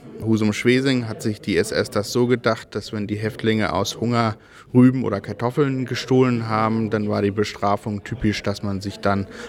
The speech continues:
auf diesen Hydranten mit abgespreizten Armen und Beinen setzen musste, wo man auch eine Rübe oder noch eine Kartoffel im Mund hatte.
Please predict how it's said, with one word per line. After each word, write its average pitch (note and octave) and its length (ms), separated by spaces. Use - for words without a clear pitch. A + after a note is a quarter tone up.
auf G2 120
diesen G2+ 440
Hydranten A2 560
mit G2 260
abgespreizten - 880
Armen G2+ 300
und G#2+ 160
Beinen B2 420
setzen A#2 380
musste, A2+ 420
wo G#2 80
man G2+ 160
auch G2+ 140
eine G2+ 140
Rübe B2 360
oder G#2 220
noch G#2 160
eine G#2 160
Kartoffel A#2 480
im A#2 80
Mund A#2+ 320
hatte. A2 340